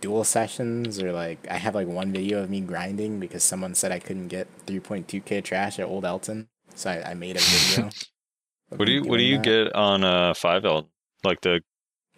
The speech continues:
Speaker 2: main side combined?
Speaker 1: Yo, believe it or not, I,
Speaker 2: Oh, you don't do
Speaker 1: I
Speaker 2: that
Speaker 1: don't
Speaker 2: one?
Speaker 1: do it. Like, I haven't
Speaker 2: Okay.
Speaker 1: done it, like, in more than half a year. I just do Old Elton.
Speaker 2: Right.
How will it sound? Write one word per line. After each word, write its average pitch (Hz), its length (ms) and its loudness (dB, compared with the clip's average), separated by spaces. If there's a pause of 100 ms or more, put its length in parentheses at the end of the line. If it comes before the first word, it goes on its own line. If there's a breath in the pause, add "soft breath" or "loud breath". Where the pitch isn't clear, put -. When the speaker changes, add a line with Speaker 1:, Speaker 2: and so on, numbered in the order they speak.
(160)
Speaker 2:
main 92 260 2
side 87 320 4 (1500)
combined? 87 520 0 (880)
Speaker 1:
Yo, 131 120 6
believe 117 200 6
it 151 60 2
or 147 60 4
not, 92 240 0
I, 95 180 0 (100)
Speaker 2:
Oh, 90 120 4
you 85 100 4
don't 82 200 2
do 87 60 2
Speaker 1:
I 85 60 4
Speaker 2:
that 80 80 4
Speaker 1:
don't 92 100 2
Speaker 2:
one? 87 120 -4
Speaker 1:
do 87 140 -6
it. 87 180 -4 (240)
Like, 95 140 -6
I 98 60 2
haven't 101 260 2
Speaker 2:
Okay. 90 100 2
Speaker 1:
done 95 80 -2
it, 87 140 -4
like, 87 160 -6 (640)
in 90 360 -4
more 104 240 0
than 101 120 -2
half 90 320 -4
a 90 60 -2
year. 170 380 -4
I 101 160 2
just 120 200 2
do 151 140 6
Old 104 200 2
Elton. 87 340 -2
Speaker 2:
Right. 82 220 2